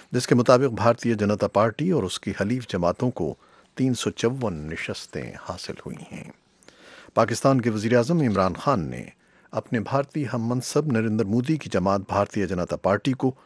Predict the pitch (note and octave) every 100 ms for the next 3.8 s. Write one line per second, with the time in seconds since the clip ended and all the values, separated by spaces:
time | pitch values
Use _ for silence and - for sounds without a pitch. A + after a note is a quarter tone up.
0 | _ - _ _ B2 D3+ D3+ B2+ A2+ -
1 | G2+ G2+ A2 - F2+ - B2 C3+ A#2+ -
2 | G#2 G2+ - F2 - F2 F2+ G2 F2+ F2+
3 | - E2+ - - F#2+ G#2 - C2